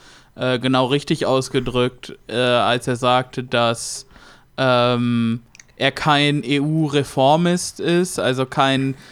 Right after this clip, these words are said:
nicht, nicht daran glaubt, dass man die E U in etwas Gutes reformieren kann, aber er auch nicht, äh, nicht zu kon-, zu, zu, äh, rechtskonservativen Konditionen aus der E U austreten will.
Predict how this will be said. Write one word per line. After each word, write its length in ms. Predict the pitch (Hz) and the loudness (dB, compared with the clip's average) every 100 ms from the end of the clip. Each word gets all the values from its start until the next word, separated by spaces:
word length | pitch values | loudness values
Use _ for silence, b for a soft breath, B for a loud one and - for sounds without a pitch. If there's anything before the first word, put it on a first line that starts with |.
| B B | B B
nicht, 300 | - 147 - | -2 -2 -2
nicht 220 | 156 151 | -4 0
daran 280 | 156 143 143 | 2 2 2
glaubt, 280 | 139 143 147 | 4 2 4
dass 160 | 147 - | -2 0
man 200 | 139 139 | -2 0
die 260 | 127 123 | 0 2
E 40 | 120 | 2
U 200 | 135 147 | 2 4
in 220 | 135 139 | 4 2
etwas 320 | 127 143 127 | 0 -2 -4
Gutes 400 | - 151 170 135 | -2 -2 -2 -2
reformieren 640 | 135 - 127 123 147 175 180 | -2 0 0 2 0 0 0
kann, 400 | 185 180 180 185 B B B | 0 2 0 -2 B B B
aber 240 | - 139 | 2 4
er 200 | 143 135 | 6 4
auch 260 | 110 143 139 | 4 0 0
nicht, 520 | 151 151 147 - - - | 0 0 0 -4 -12 -4
äh, 600 | 131 135 131 127 131 131 131 b b b b | 0 2 2 2 2 0 -6 b b b b
nicht 340 | 143 143 135 - | -2 -2 -2 -6
zu 140 | 160 | -6
kon-, 420 | - 160 147 135 | -2 0 0 -2
zu, 260 | - - 135 | -6 -8 -8
zu, 560 | - - 139 127 127 131 | -8 -4 -2 0 0 0
äh, 60 | 110 | 0
rechtskonservativen 1400 | 120 123 120 135 - - 156 147 143 139 135 151 135 131 | 0 0 0 0 -2 -2 2 2 2 2 0 -6 -6 -4
Konditionen 720 | 147 139 127 - 135 135 135 | -2 0 -2 0 0 2 2
aus 240 | 120 127 | 0 0
der 120 | - | 0
E 100 | 120 | 0
U 200 | 117 127 | 0 0
austreten 760 | 113 131 131 - 120 110 104 113 | 2 2 0 -4 -2 -2 -2 -2
will. 260 | 110 104 | 0 0